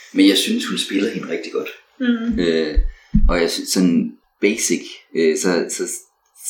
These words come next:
Speaker 1: fik jeg skrevet ned, at hun er både meget intens, men hun er stadig helt på munden. Det synes jeg beskriver Luna ri-, rigtig godt. At, at, altså, det er som om,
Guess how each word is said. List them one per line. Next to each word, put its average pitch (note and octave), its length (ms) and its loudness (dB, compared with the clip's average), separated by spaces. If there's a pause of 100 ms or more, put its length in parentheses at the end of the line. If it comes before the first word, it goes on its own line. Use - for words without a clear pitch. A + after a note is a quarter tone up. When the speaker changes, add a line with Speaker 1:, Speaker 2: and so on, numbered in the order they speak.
(460)
Speaker 1:
fik F#2+ 160 0
jeg E2+ 100 2
skrevet E2 280 0
ned, F#2+ 180 4
at - 100 -2
hun E2+ 180 -2
er E2 100 -6
både G2 280 2
meget F2+ 240 2
intens, - 440 0 (440)
men E2+ 100 -4
hun E2+ 100 -2
er E2 40 -6
stadig F2 300 0
helt G2 180 0
på - 60 -8
munden. - 440 -10 (220)
Det F#2 80 -2
synes G#2 180 -6
jeg F#2+ 80 0
beskriver - 380 0
Luna F#2 300 0
ri-, G2 320 -6
rigtig F2 280 -2
godt. D#2+ 200 -4 (460)
At, F2+ 120 -2 (100)
at, - 140 -2 (720)
altså, F2+ 280 -2
det E2+ 60 4
er E2 40 2
som F2+ 180 0
om, A#2+ 100 4